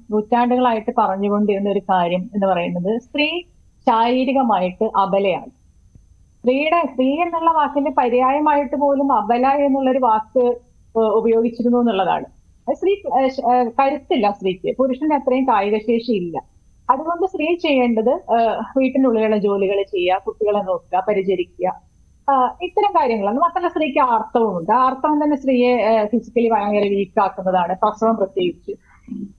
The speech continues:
ഇത്തരം ന്യായങ്ങൾ പറഞ്ഞുകൊണ്ടാണ് സ്ത്രീയുടെ സ്വാതന്ത്ര്യത്തെയും സ്ത്രീ പൊതുവിടങ്ങളിലേക്ക് വരുന്നതിനെയും സ്ത്രീ ഉത്തരവാദിത്തമുള്ള ജോലികൾ കൈകാര്യം ചെയ്യുന്നതിനെയും ഒക്കെ ഈ ഒരു സമൂഹം ഒതുക്കി നിർത്തിയിരുന്നത്.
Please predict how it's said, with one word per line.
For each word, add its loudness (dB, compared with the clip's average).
ഇത്തരം 0
ന്യായങ്ങൾ 2
പറഞ്ഞുകൊണ്ടാണ് 2
സ്ത്രീയുടെ 0
സ്വാതന്ത്ര്യത്തെയും 0
സ്ത്രീ -2
പൊതുവിടങ്ങളിലേക്ക് 0
വരുന്നതിനെയും -2
സ്ത്രീ -4
ഉത്തരവാദിത്തമുള്ള 0
ജോലികൾ 0
കൈകാര്യം 0
ചെയ്യുന്നതിനെയും -2
ഒക്കെ -2
ഈ 2
ഒരു 2
സമൂഹം 0
ഒതുക്കി 0
നിർത്തിയിരുന്നത്. -4